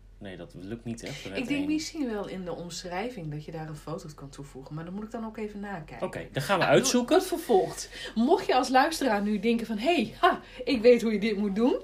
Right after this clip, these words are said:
Speaker 2: Stuur ons dan echt even een berichtje. Want, eh,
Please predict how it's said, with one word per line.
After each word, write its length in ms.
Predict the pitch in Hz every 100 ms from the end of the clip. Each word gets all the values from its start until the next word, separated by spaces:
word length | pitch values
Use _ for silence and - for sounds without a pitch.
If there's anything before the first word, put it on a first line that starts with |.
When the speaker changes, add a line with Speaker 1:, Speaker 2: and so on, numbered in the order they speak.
| - - - -
Speaker 2:
Stuur 340 | - - 339 349
ons 100 | 330
dan 140 | 294
echt 180 | 254 302
even 220 | 302 254
een 80 | 247
berichtje. 380 | 214 190 151 156
Want, 360 | 170 196 196 -
eh, 200 | 208